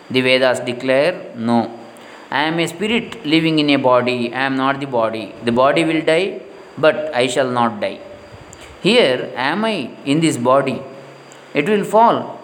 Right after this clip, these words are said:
but I shall go on living. I had also a past. The soul was not created, for creation means a combination which means a certain future dissolution. If then the soul was created, it must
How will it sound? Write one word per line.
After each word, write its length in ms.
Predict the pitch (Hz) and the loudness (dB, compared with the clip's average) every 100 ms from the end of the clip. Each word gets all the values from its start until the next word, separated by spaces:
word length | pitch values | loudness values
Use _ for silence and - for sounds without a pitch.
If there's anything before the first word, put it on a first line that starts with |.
| - | -2
but 180 | 180 | 2
I 120 | 202 190 | 4 2
shall 200 | 196 190 185 | 0 0 4
go 80 | 196 | 4
on 240 | 196 180 | 4 0
living. 280 | 190 180 110 - - - - - | -2 -2 -6 -8 -18 -20 -20 -8
I 120 | - | -4
had 160 | 170 185 | -2 2
also 280 | 185 202 220 196 | 2 2 0 -2
a 40 | |
past. 500 | 185 196 202 131 - - 139 | 0 0 0 -2 -10 -12 -6
The 80 | 139 | -2
soul 320 | 156 196 202 | 4 4 6
was 320 | 196 196 - | 6 6 4
not 300 | 170 196 - | 0 0 -2
created, 500 | 160 185 190 226 220 - - - - | -2 0 2 0 0 -12 -16 -18 -4
for 180 | 165 165 | 2 2
creation 500 | - 170 190 185 175 | 2 -2 0 0 -2
means 240 | 175 180 175 | -2 -2 -2
a 60 | |
combination 600 | 175 151 160 175 175 202 180 | 2 2 2 -2 -2 -4 -2
which 200 | 170 175 | -2 -2
means 400 | 160 185 175 - | -2 -2 -4 -2
a 120 | 139 135 | 0 2
certain 640 | 147 139 170 180 180 - | 2 0 0 -2 -4 -10
future 420 | - 196 185 180 | -6 -4 0 0
dissolution. 640 | 147 139 185 190 - 101 - - - - - - - - - - - - - - - - - - - - - | -2 -6 -4 -4 -6 -8 -12 -20 -20 -20 -20 -20 -20 -20 -20 -20 -20 -20 -20 -20 -20 -20 -20 -20 -20 -14 0
If 260 | 196 170 | 2 4
then 240 | 214 180 143 | 2 2 0
the 100 | 165 | -2
soul 240 | 190 202 | 2 2
was 220 | 196 185 | 4 2
created, 500 | 185 180 180 165 165 | 0 0 0 -2 -6
it 160 | 165 170 | -8 -4
must 220 | 185 - | -4 -4